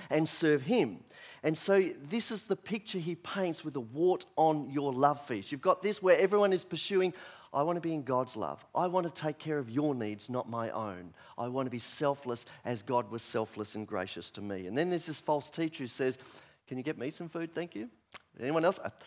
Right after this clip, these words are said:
"I'm a teacher here. Thank you very much. Serve me." And so they appear to be there and gracious, and yet they're actually pursuing serving themselves. And Jude says it's like a wart on a love feast. It's something, uh,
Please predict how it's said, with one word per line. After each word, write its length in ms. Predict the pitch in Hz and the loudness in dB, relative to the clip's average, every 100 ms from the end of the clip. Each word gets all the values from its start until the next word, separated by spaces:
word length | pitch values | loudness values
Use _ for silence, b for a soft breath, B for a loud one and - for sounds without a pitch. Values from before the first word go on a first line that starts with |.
| B | B
"I'm 200 | - 254 | 2 2
a 40 | |
teacher 420 | 139 - 226 - 135 | 0 -4 -6 -6 -8
here. 240 | 131 98 | -6 -4
Thank 300 | - 131 143 | 2 4 4
you 80 | 147 | 2
very 280 | 120 147 127 | 6 6 8
much. 300 | 139 104 - B B B | 8 6 0 B B B
Serve 640 | - - - 143 156 151 110 | -4 0 2 6 6 6 2
me." 200 | 101 - - B B B - | -6 -6 -18 B B B -4
And 140 | 113 | 0
so 160 | - 156 | 6 10
they 220 | 165 160 | 10 8
appear 500 | 160 165 247 226 185 - - _ _ _ _ | 6 2 6 8 6 4 -14 _ _ _ _
to 100 | - | -10
be 220 | 131 151 131 | 0 0 2
there 360 | 120 113 113 - | 2 2 2 0
and 160 | 117 | -4
gracious, 600 | 107 131 139 - 104 - | 4 6 6 4 -4 -4
and 140 | 110 107 | -4 -2
yet 220 | 110 - | -4 -2
they're 220 | 110 87 | -4 0
actually 300 | 117 - 139 | -2 -2 -8
pursuing 540 | 123 113 - 101 101 104 b b b | -8 -8 -4 -4 -4 -8 b b b
serving 480 | - 120 107 98 92 | -4 -2 -2 -2 -8
themselves. 760 | 90 - 117 98 87 85 - - | -6 -4 -2 -4 -6 -10 -14 -12
And 240 | 104 101 95 - | -10 -10 -12 -12
Jude 340 | 123 123 135 | -6 -6 -4
says 400 | - 107 92 92 - | -4 -4 -6 -8 -10
it's 180 | 101 95 | -8 -6
like 200 | 87 82 | -6 -10
a 40 | |
wart 400 | 82 98 113 - - | -14 -12 -10 -10 -8
on 220 | 101 95 92 | -8 -8 -8
a 60 | |
love 240 | 82 80 - | -6 -8 -10
feast. 400 | - 52 - - | -14 -12 -12 -8
It's 120 | 117 | 0
something, 440 | - 156 139 131 127 | 2 2 0 -2 4
uh, 140 | 151 | 4